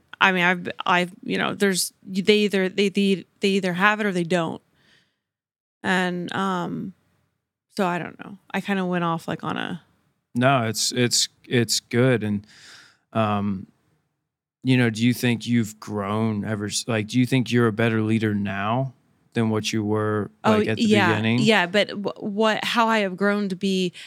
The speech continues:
Speaker 1: how I've grown to be a better leader is, sure, it's been through a lot of the experiences of,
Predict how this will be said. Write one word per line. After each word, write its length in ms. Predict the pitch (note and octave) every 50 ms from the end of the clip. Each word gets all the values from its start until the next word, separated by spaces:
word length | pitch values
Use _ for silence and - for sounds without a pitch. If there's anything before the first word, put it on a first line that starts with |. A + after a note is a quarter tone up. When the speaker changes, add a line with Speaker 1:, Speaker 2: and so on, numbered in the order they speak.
| - -
Speaker 1:
how 140 | - D4 D#4+
I've 140 | D#4 A3+
grown 160 | G3+ A#3 A#3+ A#3
to 60 | G#3+
be 120 | G#3+ G#3
a 40 | G3+
better 200 | F3 F#3+ F#3+ G3
leader 260 | F#3+ G3+ G3 G3+ F#3
is, 220 | F#3 F3+ E3 - -
sure, 460 | - - A#3 A3 G#3 G3+ G3 - - -
it's 200 | G#3+ F#3 - F3+
been 220 | F#3 G#3+ A3+ G#3+
through 180 | - G#3 G#3 G3
a 40 |
lot 180 | F#3 F#3 F#3 F3+
of 140 | F#3+ F3+ E3
the 120 | F#3 F#3+
experiences 840 | F3+ - - - - F#3+ F#3+ F#3+ F#3+ F#3+ F#3+ F3 - F#3+ F#3+ E3+ F3+
of, 320 | F3+ F3 F3 E3 - -